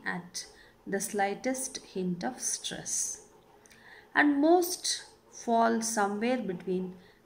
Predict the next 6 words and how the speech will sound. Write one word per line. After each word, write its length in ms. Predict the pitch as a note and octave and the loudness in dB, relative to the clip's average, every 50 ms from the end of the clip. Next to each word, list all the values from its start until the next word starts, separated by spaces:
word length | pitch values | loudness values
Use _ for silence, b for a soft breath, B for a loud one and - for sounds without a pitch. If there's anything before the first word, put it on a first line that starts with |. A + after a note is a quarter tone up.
| - - | -18 -8
these 680 | F3+ F3 F3 G#3+ G#3+ A3 A3+ A#3 A#3 - - - - - - - | -4 -2 -2 0 2 4 2 2 2 -2 -6 -8 -12 -12 -12 -10
extremes. 920 | F3 E3+ - - - - - F3+ F3 D#3 D3+ D3 - - - - - - - - _ - - - - - _ _ _ _ - - - _ _ _ _ - - - B B B B B B B B B B _ - | -8 -4 -2 -4 -4 -2 -4 -4 -4 -4 -4 -8 -8 -8 -6 -6 -8 -10 -12 -20 _ -20 -20 -20 -20 -20 _ _ _ _ -20 -20 -20 _ _ _ _ -20 -20 -20 B B B B B B B B B B _ -2
Life 460 | C#4 C#4 C#4 C#4 D4 D#4 D4+ D4+ - - - - | 4 6 8 8 10 8 6 4 0 -8 -8 -4
experiences 1600 | - A#3 A#3 A#3 - - - - - - B3 B3 B3 A#3+ A#3+ A#3 A3+ A3+ A3 A3 A3 A3+ B3+ C4 C4 B3+ - - - - - - - - - - - - _ _ _ _ - - | -2 -2 0 -2 -4 -6 -8 -10 -6 -2 0 2 4 4 4 6 6 6 6 6 4 4 2 2 2 2 2 2 2 2 0 -4 -12 -20 -20 -20 -20 -20 _ _ _ _ -12 -6
many 580 | A3 G#3+ A3 A3 A3 A3+ A#3+ B3 B3+ B3 - - - G#3 | -2 2 4 6 6 6 6 4 2 0 -2 -2 -2 -2
increase, 640 | G#3 G#3 G#3 G#3 A3+ A3+ A#3 A#3+ A#3+ A#3+ A#3 | 0 0 -2 -2 0 0 2 2 0 0 -4